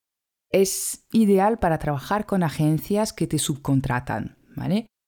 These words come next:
En este caso, no tratas directamente con el cliente final, sino que es la agencia, tu cliente. Ellos te marcan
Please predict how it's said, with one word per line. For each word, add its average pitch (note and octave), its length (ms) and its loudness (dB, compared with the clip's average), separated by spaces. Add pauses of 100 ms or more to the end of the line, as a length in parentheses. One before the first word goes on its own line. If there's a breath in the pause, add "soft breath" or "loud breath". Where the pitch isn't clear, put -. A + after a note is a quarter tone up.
(120)
En - 60 -2
este D#3 200 -2
caso, A3 640 -2
no D#3+ 180 2
tratas D#3+ 360 -2
directamente C#3 520 0
con C3+ 160 0
el B2+ 80 -2
cliente C3+ 340 -2
final, F3 400 0
sino D3+ 280 -2
que C3+ 180 -4
es C#3 300 -10
la C3 140 -6
agencia, E3+ 720 -4
tu C#3 140 -8
cliente. B2 460 -4 (680)
Ellos C#3+ 360 2
te C#3+ 100 0
marcan F#3 480 0